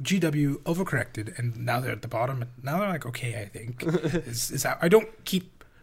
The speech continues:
Speaker 1: close tabs on that, but I believe that's where it is as of recording. Um, also, like I said, the Vera New, they're only a year old. Uh, they came out last year. A whole new edition came out in that time, and they have not gotten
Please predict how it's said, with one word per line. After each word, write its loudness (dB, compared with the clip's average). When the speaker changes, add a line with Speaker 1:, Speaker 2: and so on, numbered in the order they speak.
Speaker 1:
close 12
tabs 8
on 10
that, 4
but 4
I 6
believe 6
that's 6
where 8
it 6
is 2
as 6
of 4
recording. -4
Um, 2
also, 4
like -8
I 0
said, 2
the -4
Vera 0
New, -4
they're -4
only 0
a -4
year -4
old. -2
Uh, -2
they 0
came 6
out 2
last 2
year. 4
A -2
whole 12
new 4
edition 0
came -6
out -10
in -10
that -8
time, -4
and 0
they 0
have 4
not 2
gotten 0